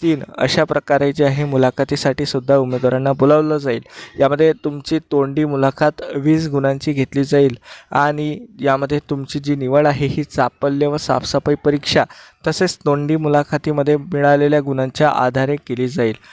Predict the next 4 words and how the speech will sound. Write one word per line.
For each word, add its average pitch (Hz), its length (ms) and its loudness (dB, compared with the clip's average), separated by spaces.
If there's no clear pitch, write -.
आणि 143 380 0
यासाठी 143 440 -2
कागदपत्र 131 580 -2
पडताळणीसाठी 143 920 0